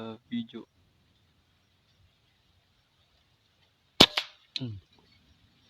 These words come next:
Oh. Bagsak. Hangin, mga idol.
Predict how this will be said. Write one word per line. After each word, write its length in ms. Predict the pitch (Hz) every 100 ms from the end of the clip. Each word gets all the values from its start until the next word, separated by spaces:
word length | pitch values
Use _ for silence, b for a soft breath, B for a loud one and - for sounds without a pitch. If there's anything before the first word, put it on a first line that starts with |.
| - - - - - - - - - - - - - - - - - - - - - -
Oh. 160 | - - - - - - - - - - - - - - - -
Bagsak. 400 | 113 101 - 113 - - - - - - - - - - - - - - - - - 123 - - 123
Hangin, 480 | 113 110 113 131 135
mga 200 | 123 123 120
idol. 200 | 123